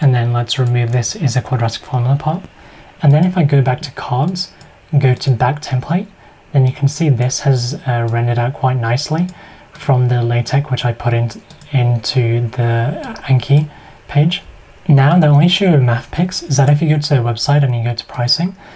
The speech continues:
then you can see you only get a free, uh, certain number of snips free each month. And if you're a student and you use a school email, then you get a hundred free each month,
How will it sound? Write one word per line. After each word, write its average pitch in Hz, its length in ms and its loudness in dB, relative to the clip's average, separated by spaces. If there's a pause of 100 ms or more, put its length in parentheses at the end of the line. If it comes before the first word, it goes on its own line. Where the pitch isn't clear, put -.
(200)
then 143 100 4
you 139 80 6
can 147 140 0
see 170 200 0
you 170 180 0
only 139 240 2
get 131 140 2
a 120 40 -2
free, 127 220 -2
uh, 127 640 0
certain 123 320 0
number 123 160 2
of 117 120 -4
snips - 360 -2
free - 240 -2
each 135 280 0
month. - 360 0 (460)
And 135 140 4
if 139 100 -2
you're 175 120 2
a - 20 -2
student 135 460 2
and 151 140 0
you 127 160 2
use 123 120 -2
a - 40 -4
school 127 360 -2
email, 143 260 4
then 127 160 2
you 120 80 -4
get 123 140 0
a 117 40 -2
hundred 113 280 -4
free 135 160 0
each - 160 -6
month, 170 240 -2